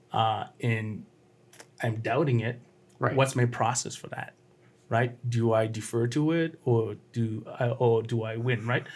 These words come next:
Speaker 2: <laughs>
Speaker 1: So, so you get all these new things that are, uh, new, new constructs, new, new issues that are being introduced by A I that you gotta solve for.
Speaker 2: Yeah.
Speaker 1: And it's not, and so when we say it's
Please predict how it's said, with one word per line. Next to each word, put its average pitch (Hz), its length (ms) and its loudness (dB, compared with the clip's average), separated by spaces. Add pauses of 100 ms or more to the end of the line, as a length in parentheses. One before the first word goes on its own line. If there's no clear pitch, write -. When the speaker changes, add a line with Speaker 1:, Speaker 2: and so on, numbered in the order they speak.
Speaker 2:
<laughs> 127 160 -2
Speaker 1:
So, 175 260 8
so 208 140 0
you 180 200 2
get 202 240 2
all 180 160 6
these 147 240 2
new 151 400 6
things 135 420 2
that 123 120 4
are, 117 100 2
uh, 127 180 0
new, 147 580 4 (400)
new 147 300 4
constructs, 139 840 -2
new, 131 540 2
new 135 460 0
issues 127 400 -2
that 113 120 -4
are 113 80 -2
being 117 280 0
introduced 117 580 -4
by 104 160 -8
A 110 180 -4
I 110 180 -4
that 113 320 -6
you 117 180 -2
gotta 110 240 -10
solve - 360 -8
for. - 320 -14 (480)
Speaker 2:
Yeah. 117 160 -2
Speaker 1:
And 123 140 4
it's 123 140 0
not, 135 320 4
and 135 260 2
so 131 120 2
when 131 160 4
we 127 60 2
say 135 160 0
it's 123 160 -2